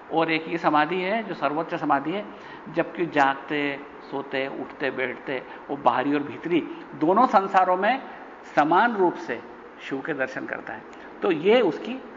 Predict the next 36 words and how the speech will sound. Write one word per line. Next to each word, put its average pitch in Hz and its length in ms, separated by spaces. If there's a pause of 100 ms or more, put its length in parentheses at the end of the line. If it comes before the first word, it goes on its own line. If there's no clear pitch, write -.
सर्वोच्च 165 360
समाधि 139 400
है। 120 140 (360)
और 247 100
जो 233 460
इस 269 260
समाधि 175 380
में 180 320 (1160)
समाधिस्थ 151 600
है, 143 240 (1200)
वो 233 340 (640)
संसार 151 640
के 233 160
लिए 180 380
आनंद 160 400
का 160 140
कारण 135 360
बन 120 180
जाता 117 220
है, 139 40
क्योंकि 185 220
वो 220 100
जहां 196 300
बैठता 165 360
है, 190 460 (100)
उसके 214 220
आसपास 226 540
जो 240 140
बैठते 190 320
हैं, - 220 (220)
वो 175 80
भी 202 100
आनंदित 160 420
हो 113 60
जाते - 220
हैं, - 80